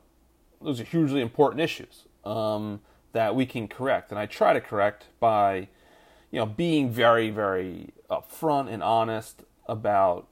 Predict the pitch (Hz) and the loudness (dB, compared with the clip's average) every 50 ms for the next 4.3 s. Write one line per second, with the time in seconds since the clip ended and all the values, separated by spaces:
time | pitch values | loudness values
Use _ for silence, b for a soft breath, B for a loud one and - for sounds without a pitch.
0 | _ - 104 - - 92 90 - - - 156 147 139 135 131 - 127 123 120 120 | _ -20 -18 -16 -14 -12 -14 -14 -4 2 4 4 4 4 2 2 0 -2 -2 -2
1 | 120 - - - - 90 87 90 - - - b b b b b b b b - | -4 -10 -16 -16 -16 -14 -14 -16 -16 -20 -20 b b b b b b b b -6
2 | - 113 107 107 - - 147 131 139 123 127 123 - - 110 113 117 117 - 117 | -4 -4 -2 -2 -4 -4 -4 -2 2 2 2 2 2 0 -2 0 0 0 0 -2
3 | 117 - 120 98 95 92 - - - - 143 135 135 120 - - - 127 123 120 | -4 -2 -2 -2 -2 -4 -6 -8 -6 -2 0 0 0 -2 -4 -8 -8 -6 -4 -4
4 | 120 117 117 107 104 | -4 -6 -6 -8 -12